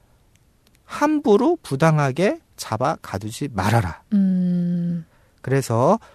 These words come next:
Speaker 1: 부당한 방법으로는 구금되지 않는 권리라는 의미에서 인신의 안전권, 이런 말이 있고요.
Speaker 2: 예.
Speaker 1: 어, 예를 들어서 어느 독재자가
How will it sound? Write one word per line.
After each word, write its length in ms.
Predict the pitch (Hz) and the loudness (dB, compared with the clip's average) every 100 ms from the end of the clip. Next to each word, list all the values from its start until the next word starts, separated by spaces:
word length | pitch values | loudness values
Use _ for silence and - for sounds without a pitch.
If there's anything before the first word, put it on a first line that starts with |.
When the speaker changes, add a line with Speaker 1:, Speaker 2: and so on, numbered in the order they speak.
| _ | _
Speaker 1:
부당한 480 | - 123 175 202 220 | -6 4 8 8 8
방법으로는 840 | 135 131 139 123 123 117 135 208 214 | 4 2 2 0 0 0 2 2 2
구금되지 720 | - 135 156 170 147 - 147 | -4 2 4 6 4 0 -6
않는 760 | - - 135 165 185 190 202 196 | -6 0 6 8 8 8 6 4
권리라는 1040 | - 101 95 98 95 95 113 98 101 120 | 0 -4 -2 -2 -6 -8 -6 -4 -2 -2
의미에서 760 | 85 98 101 92 87 - 175 247 - _ _ _ - | -4 -2 -2 -2 -6 -2 0 0 -6 _ _ _ -6
인신의 460 | 107 107 120 127 | -4 -2 -4 -4
안전권, 680 | - 120 123 120 107 87 - | 0 0 0 -2 -4 -8 -8
이런 280 | - 101 98 | -10 -6 -6
말이 360 | 82 87 90 87 | -6 -12 -12 -12
있고요. 500 | 113 - 107 82 78 98 | -12 -12 -12 -12 -4 2
Speaker 2:
예. 520 | 196 170 165 165 165 - - - _ _ | 2 2 0 -2 -4 -8 -20 -20 _ _
Speaker 1:
어, 280 | 151 160 160 | 2 4 4
예를 260 | 147 165 208 | 6 6 6
들어서 300 | 208 196 156 | 4 2 2
어느 180 | 131 151 | 2 0
독재자가 840 | 123 - 156 131 113 104 156 | -4 -2 0 2 0 0 0